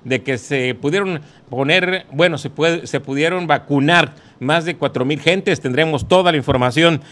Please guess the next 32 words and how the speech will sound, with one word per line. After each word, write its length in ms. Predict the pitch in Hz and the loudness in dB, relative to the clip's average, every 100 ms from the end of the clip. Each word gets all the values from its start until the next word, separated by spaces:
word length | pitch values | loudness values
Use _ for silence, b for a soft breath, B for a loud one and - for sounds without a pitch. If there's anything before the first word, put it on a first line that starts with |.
| - | -4
importante. 640 | 147 131 131 156 156 156 | 0 2 2 2 0 0
Saludos 380 | 131 151 170 170 | 2 2 2 2
a 100 | 165 | 2
Carlos 400 | 165 160 165 156 | 4 4 4 2
García, 440 | 135 120 160 175 165 | 2 2 2 2 4
saludos 420 | 143 151 175 151 | 2 2 0 0
desde, 500 | 143 127 131 127 120 B B - | 0 2 2 2 0 B B -2
bueno, 200 | 220 180 | 0 2
saludos, 340 | 180 233 202 | 2 2 2
don 120 | 175 | 2
Marco. 240 | 220 185 185 | 2 0 2
Bueno, 220 | 247 226 | 2 2
muy 160 | 214 240 | -2 -2
buenas 280 | 233 165 | -2 -2
tardes, 380 | 202 214 202 160 | 0 0 0 -2
me 100 | 151 | -2
da 80 | 185 | -2
mucho 240 | 214 - | -4 -6
gusto 220 | 175 185 156 | -8 -8 -4
saludarle. 480 | 156 160 180 175 B B B | 2 2 2 -2 B B B
Yo 200 | 156 208 | -4 -2
quiero 260 | 262 254 247 | -2 0 0
verlos 340 | 254 254 - | -2 -4 -2
aquí 400 | 156 - 196 165 | -2 -2 0 2
en 80 | 123 | 2
el 160 | 120 | -2
chat. 300 | - 185 139 - - - | 0 0 0 -6 -20 -6
Quiero, 380 | 175 208 214 180 127 | -2 0 0 -2 -8
eh, 200 | 139 127 | -6 -6
platicar 640 | - 151 160 156 196 202 - | -2 -2 -2 -2 0 -2 -2
con 180 | 175 | -4
ustedes 540 | 127 - 156 151 190 | -4 -2 0 0 -4